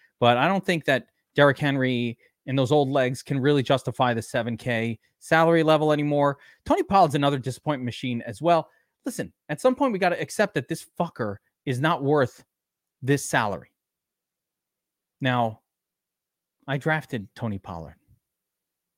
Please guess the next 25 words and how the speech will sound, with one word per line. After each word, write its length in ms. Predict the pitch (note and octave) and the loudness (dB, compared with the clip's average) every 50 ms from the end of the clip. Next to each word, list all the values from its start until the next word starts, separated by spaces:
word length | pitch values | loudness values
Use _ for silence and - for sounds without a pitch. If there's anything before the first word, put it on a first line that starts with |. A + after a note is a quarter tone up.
| _ _ | _ _
at 100 | - A2+ | -12 -12
the 100 | - B2 - _ _ _ _ _ _ | -12 -12 -16 _ _ _ _ _ _
end, 280 | C#3+ D3 D3+ D#3 B2+ | -4 -4 -4 -4 -6
at 160 | G#2+ B2+ A#2 - | -8 -10 -6 -6
the 80 | A#2 | -8
top 320 | - - - D3+ D3 C#3 - | -6 -4 -4 -4 -2 -2 -2
of 80 | C3+ | -4
the 60 | B2+ | -4
second 340 | A#2+ - - A2 - - G#2+ | -4 -4 -6 -6 -6 -6 -10
round. 300 | F#2 F2 D#2+ D#2+ E2 F2+ _ _ _ _ _ _ _ _ _ _ _ _ _ _ _ _ _ _ _ _ _ _ | -8 -8 -10 -10 -14 -18 _ _ _ _ _ _ _ _ _ _ _ _ _ _ _ _ _ _ _ _ _ _
And 180 | C3+ B2+ B2 - | -2 -2 -2 -2
in 200 | - E3 F3 F#3+ | 0 0 0 2
that 220 | F#3 F3 F3 E3 _ | 2 2 0 -2 _
team, 320 | - - G3+ D#3 A#2+ A2+ | -6 -4 -2 -2 -2 -2
I 100 | - C3 | -2 -4
did 160 | B2 A#2+ B2 B2 | -2 -2 -2 0
not 220 | C3+ D3 C#3+ C#3 | 0 0 0 0
make 400 | B2+ B2+ A#2+ A#2 A2 - - - _ _ _ _ _ _ _ | -2 -4 -4 -4 -6 -8 -18 -20 _ _ _ _ _ _ _
the 40 | - | -8
fantasy 420 | - - C3 A#2 G#2+ G2 - A#2+ | -4 -4 -4 -4 -4 -6 -8 -10
playoffs. 520 | G#2 - A2 F#2+ F2 F2 F2+ - - - _ _ _ _ _ _ _ _ _ _ | -10 -8 -8 -8 -8 -8 -10 -12 -14 -20 _ _ _ _ _ _ _ _ _ _
Thank 160 | - B2+ A#2+ - | 2 2 2 2
you, 60 | G2 | -2
Tony 200 | - G#2+ F#2+ F2+ | -6 -4 -6 -6
Pollard. 220 | - F2 D2 - | -8 -12 -16 -16